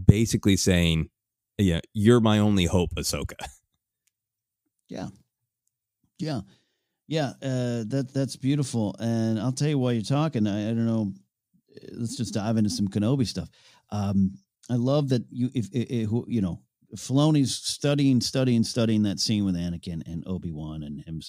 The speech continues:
Speaker 2: uh, the, you know, Anakin, the, the, it's the council. And for him to come back here and admit, "Yeah, the council can be wrong." How does this play? I, and I got, I'm, I'm literally, as I'm talking, I'm holding, I have a stack of Force Center Speculate Responsibly stickers in my hand
Speaker 1: <laughs>
Speaker 2: 'cause we, we just mailed out some of our trading cards to Patreon people.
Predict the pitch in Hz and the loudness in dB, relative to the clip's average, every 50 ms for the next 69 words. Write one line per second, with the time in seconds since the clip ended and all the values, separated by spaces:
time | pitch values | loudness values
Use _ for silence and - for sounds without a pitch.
0 | - - 165 180 180 180 - - 247 269 269 - - - - - - - 240 240 | -6 -6 -4 -4 -4 -6 -6 -8 -8 -8 -8 -8 -8 -8 -10 -10 -8 -6 -4 -4
1 | 226 202 220 220 226 220 _ 233 214 - _ - 233 190 - - - 226 196 277 | -2 -2 -2 -2 -2 -4 _ -10 -10 -10 _ -12 -10 -10 -6 -4 -4 -4 -2 -2
2 | 285 294 240 - - 127 - - - - - - - _ - 117 110 - 123 131 | -2 -2 -2 -2 -2 -4 -6 -6 -10 -20 -20 -20 -20 _ -6 -4 0 2 4 4
3 | 151 156 143 135 - 143 135 123 120 120 117 - 123 120 113 110 104 98 95 98 | 4 4 4 2 2 2 2 4 2 2 0 0 0 0 2 2 2 2 2 2
4 | 107 107 - - 117 120 123 123 113 - - 123 123 117 - - 98 95 104 104 | 0 0 -2 -2 0 0 2 0 0 0 0 0 0 0 -2 -4 -4 -2 -2 0
5 | 127 175 170 135 101 98 - _ _ _ _ _ _ _ _ - - 180 220 226 | 0 2 2 2 0 -2 -4 _ _ _ _ _ _ _ _ -6 -2 0 2 2
6 | 190 - 156 135 - - 180 190 - _ _ - 139 139 - 139 131 135 139 127 | 2 2 0 -2 -4 -6 -8 -8 -10 _ _ -6 -6 -4 -2 -2 0 0 0 0
7 | 143 139 135 104 123 120 - 120 123 135 165 185 196 185 160 135 123 135 143 131 | 0 0 0 0 -2 -2 0 2 2 4 4 2 2 0 0 0 0 0 0 2
8 | 135 117 - 127 117 117 120 135 131 117 104 104 98 113 117 113 110 113 107 107 | 0 0 0 0 0 0 0 0 0 2 2 2 0 0 -2 0 0 0 0 0
9 | 101 95 95 - - - 110 107 107 - 110 98 - - - 113 110 - - 117 | 0 -2 -6 -6 -6 -4 -2 -2 -2 -4 -6 -10 -10 -6 -6 -4 -4 -4 -2 0
10 | 113 104 95 - - - 98 101 - - 113 107 92 - 92 - - - 92 90 | 0 0 -2 -4 -6 -8 -8 -8 -6 -4 -4 -4 -4 -6 -8 -10 -8 -6 -4 -4
11 | 98 - - - - 113 107 107 107 - - - - - - 113 - 120 110 95 | -4 -4 -6 -8 -6 -4 -2 -2 -2 -4 -6 -8 -8 -6 -6 -4 -4 -4 -4 0
12 | 117 113 107 107 104 110 110 110 110 110 107 95 - - - 90 87 - 92 92 | 0 0 0 0 0 0 0 0 2 0 0 -2 -4 -10 -12 -14 -10 -8 -6 -6
13 | - 95 101 98 95 107 98 - 104 101 101 101 101 90 95 95 90 - - 98 | -6 -4 -4 -6 -4 -6 -6 -2 -2 0 0 0 0 0 0 -2 -2 -4 -2 -2
14 | 92 90 90 87 - - 95 95 101 104 101 - 113 110 110 101 - - - - | -2 -2 -4 -6 -8 -6 -6 -4 -2 -2 -2 -2 -4 -4 -4 -4 -6 -10 -10 -8
15 | 113 104 - - 120 113 110 - 120 117 - 123 113 | -6 -6 -4 -4 -4 -4 -2 -2 -4 -4 -4 -4 -6